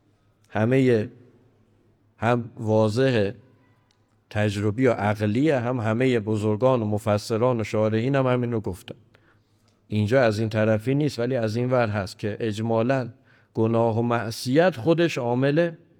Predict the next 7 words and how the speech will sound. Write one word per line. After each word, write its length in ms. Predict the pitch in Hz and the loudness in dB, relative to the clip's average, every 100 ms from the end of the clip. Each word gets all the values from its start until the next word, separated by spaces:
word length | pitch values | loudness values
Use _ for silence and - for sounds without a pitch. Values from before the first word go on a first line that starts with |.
| _ _ _ | _ _ _
خیلی 520 | - - 151 139 107 107 | -20 -2 2 2 2 0
از 260 | 101 98 | -2 -4
بیماری‌ها 1000 | 101 107 107 110 110 110 107 117 131 123 - _ _ _ _ _ _ | -2 -2 0 2 2 2 2 2 2 0 -14 _ _ _ _ _ _
و 80 | 101 | -6
گرفتاری‌های 720 | 101 104 101 - 101 98 104 | -2 0 -2 -2 -2 0 -2
جسمی 500 | 107 92 87 - 92 87 | -2 -6 -8 -8 -10 -10
می‌شه. 260 | - - | -14 -18